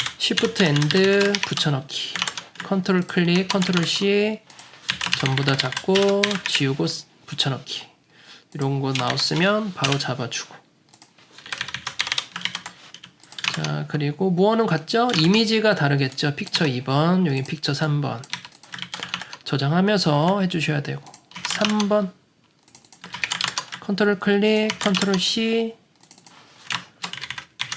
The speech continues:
서브 타이틀. 컨트롤 클릭, 컨트롤 C, 붙여넣기.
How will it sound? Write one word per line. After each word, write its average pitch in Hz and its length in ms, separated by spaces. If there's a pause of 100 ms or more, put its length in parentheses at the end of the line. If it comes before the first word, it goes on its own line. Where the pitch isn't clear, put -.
(160)
서브 196 240
타이틀. - 480 (1120)
컨트롤 202 400
클릭, 180 300
컨트롤 180 360
C, 208 520 (2250)
붙여넣기. - 580